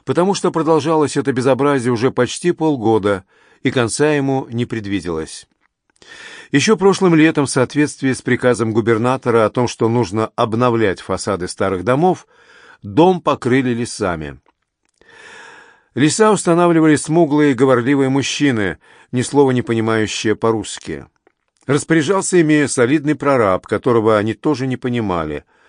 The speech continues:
Так что у Старыгина, да и у всех жильцов, в голове теснились смутные опасения насчёт правильности и прочности конструкции. Краску со стен кое-где содрали, стыки замазали какой-то бурой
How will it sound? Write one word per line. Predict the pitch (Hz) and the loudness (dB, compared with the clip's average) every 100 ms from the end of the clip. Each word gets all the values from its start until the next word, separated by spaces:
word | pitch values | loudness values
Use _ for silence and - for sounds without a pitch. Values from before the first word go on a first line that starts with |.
| _ _ _ _ _ _ - | _ _ _ _ _ _ -2
Так | 160 | -2
что | - - 139 135 | 0 2 4 4
у | 139 | 0
Старыгина, | - 151 175 143 117 104 92 85 _ _ _ _ | -2 0 0 0 0 0 -2 -4 _ _ _ _
да | 110 131 | 0 4
и | |
у | 131 | 4
всех | 107 143 110 | 2 0 2
жильцов, | 123 110 - 180 135 - _ _ - - - | -2 -2 2 2 2 -6 _ _ -20 -16 -4
в | |
голове | 120 151 196 | 2 4 4
теснились | - 175 175 170 147 | 0 -4 0 0 0
смутные | - 170 175 156 147 | -2 -2 -2 0 0
опасения | 143 131 151 143 135 | 0 -2 0 0 0
насчёт | 127 143 131 | 0 -2 -2
правильности | 131 135 135 127 120 - 123 | 0 2 2 0 -4 -6 -4
и | 123 127 | -4 -4
прочности | - 160 151 - 110 - 117 | -2 2 2 0 -6 -4 -6
конструкции. | 104 110 98 - 113 - - 87 71 - _ _ _ _ _ _ _ _ _ _ _ _ _ 143 | -4 -4 -6 -6 -6 -6 -10 -8 -10 -16 _ _ _ _ _ _ _ _ _ _ _ _ _ 0
Краску | 151 139 139 | 0 0 -2
со | 131 120 | 0 -2
стен | - 143 139 | -2 0 0
кое-где | - 127 120 104 120 | 2 2 2 0 -4
содрали, | 123 117 98 95 87 85 _ _ _ _ - | -2 -2 0 0 0 -4 _ _ _ _ -10
стыки | - 160 127 | -2 0 0
замазали | 123 120 127 117 117 | 0 2 0 0 0
какой-то | 113 101 113 110 | 0 0 -2 -2
бурой | 95 104 110 104 95 | -2 0 2 2 -2